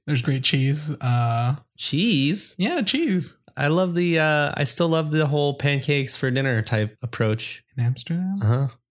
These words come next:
Speaker 2: You need to go back and do pancakes for dinner.
Speaker 1: I don't know.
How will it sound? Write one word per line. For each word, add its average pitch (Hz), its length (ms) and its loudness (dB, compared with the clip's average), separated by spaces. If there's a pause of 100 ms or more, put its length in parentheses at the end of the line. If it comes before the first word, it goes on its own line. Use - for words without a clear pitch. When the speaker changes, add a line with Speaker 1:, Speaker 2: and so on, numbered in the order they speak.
(440)
Speaker 2:
You 123 100 0
need 123 100 2
to 123 80 0
go 127 80 2
back 123 500 -2 (100)
and 113 600 0
do 120 140 0
pancakes 120 460 -2
for - 100 -8
dinner. 120 340 -4 (760)
Speaker 1:
I - 80 -2
don't 170 320 -2 (120)
know. 123 760 -4